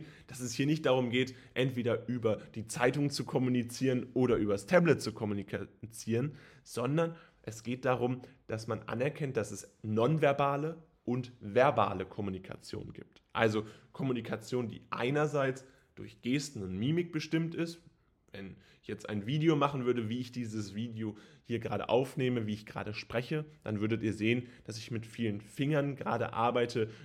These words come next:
gerade auf bestimmte Axiome zeige, auf bestimmte Dinge eine besondere Betonung durch meine Handbewegungen lege. Und wenn ich digital bin, dann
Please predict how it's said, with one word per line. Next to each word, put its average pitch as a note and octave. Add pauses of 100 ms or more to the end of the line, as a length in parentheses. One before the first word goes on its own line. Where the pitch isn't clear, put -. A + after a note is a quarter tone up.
(100)
gerade A2
auf -
bestimmte B2
Axiome G#2+
zeige, A#2+ (160)
auf G#2+ (200)
bestimmte A2+ (680)
Dinge B2+ (340)
eine G#2 (160)
besondere A2+
Betonung C#3+
durch A2+
meine G#2
Handbewegungen D3+
lege. C#3+ (680)
Und A#2
wenn A2
ich -
digital E3+
bin, D#3+ (160)
dann C3